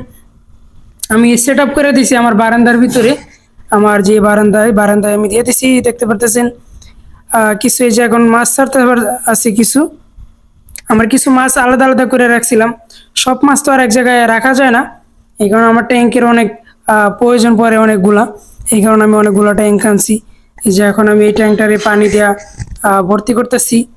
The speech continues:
আর ট্যাঙ্কের ভিতরে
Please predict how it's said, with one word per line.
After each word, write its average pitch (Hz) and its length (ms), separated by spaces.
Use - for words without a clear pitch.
আর 202 180
ট্যাঙ্কের 240 400
ভিতরে 226 540